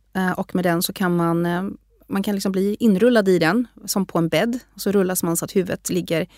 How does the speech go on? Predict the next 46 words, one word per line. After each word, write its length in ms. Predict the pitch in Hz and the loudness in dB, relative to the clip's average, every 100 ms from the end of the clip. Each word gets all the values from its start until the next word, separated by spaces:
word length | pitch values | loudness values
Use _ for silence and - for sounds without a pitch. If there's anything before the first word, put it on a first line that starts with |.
| _ _ | _ _
inne 220 | 247 220 202 | 6 6 6
i 60 | |
magnetkameran. 640 | 180 175 175 - 151 175 | 4 2 0 0 0 0
Den 100 | 170 | 0
ser 140 | 175 175 | -2 -2
ut 160 | 160 | -2
som 160 | - 165 | -2 0
en 140 | 165 - _ _ _ - | 0 -4 _ _ _ 2
donut, 540 | 196 180 - - - | 4 4 2 -4 -6
en 100 | 180 | -6
sån 120 | - 170 | -4 -2
här 100 | 175 | 2
munk 360 | 196 202 - | 2 2 0
ungefär. 320 | 156 135 - | -2 -2 -4
Och 80 | 175 | -2
sen 140 | 175 175 | 0 0
så 80 | |
rullar 220 | 170 160 160 | 0 0 0
man 140 | 156 | 0
in 100 | 165 | 0
så 100 | 165 | -2
huvudet 280 | 170 175 - | -4 -4 -6
ligger 160 | 170 | -4
i 60 | 165 | -2
mitten. 440 | 185 - 208 233 - - - - - _ - | -4 -4 -4 -4 -4 -16 -20 -20 -20 _ -6
Sen, 440 | - 247 302 285 - _ _ - | 4 8 8 6 2 _ _ -2
eh, 340 | 202 196 196 - - - - | 2 2 2 -2 -12 -12 0
kan 220 | 247 233 | 4 4
vi 80 | 220 | 4
ge 340 | 220 311 302 | 4 4 4
personer 480 | - 262 180 170 175 | 2 0 2 2 -2
smärta 480 | - 180 - 202 220 | -2 -4 -2 -2 0
under 220 | 202 196 | 2 2
tiden 280 | 185 175 175 | 2 -2 0
de 120 | 175 | 0
ligger 220 | 208 214 | 2 2
där 220 | 196 156 180 | 2 2 0
och 100 | 190 | 0
samtidigt 680 | 202 175 175 - 175 - | 2 0 -2 -4 -4 -4
mäta 640 | 185 180 151 - - 156 - 185 - _ - | -2 0 -2 -4 -2 -2 -2 -14 -20 _ -8
vilken 280 | 175 175 | -6 -4
aktivitet 500 | 170 - 190 254 269 | -6 -6 -6 -2 -2
som 120 | - 208 | -2 -4
finns 240 | - - | -6 -6
i 40 | |
hjärnan. 320 | - 190 - | -6 -4 -6